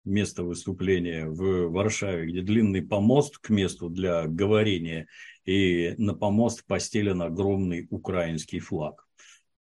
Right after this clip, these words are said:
Я даже решил, что это, наверное, это не фотошоп, это так поляки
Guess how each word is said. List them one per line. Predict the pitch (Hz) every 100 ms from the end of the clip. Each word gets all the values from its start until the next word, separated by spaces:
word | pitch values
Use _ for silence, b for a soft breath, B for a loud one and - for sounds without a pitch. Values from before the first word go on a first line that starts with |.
| _ _ _ _
Я | 78 78 101
даже | 104 98 98 113 110 104 98
решил, | 101 107 104 107
что | -
это, | 101 98 107
наверное, | 104 104 113 139 170 170 127
это | 120
не | 123 120
фотошоп, | 113 113 120 110 107 85 117
это | 113 -
так | - 101 98 -
поляки | - 101 107 113 - 87 80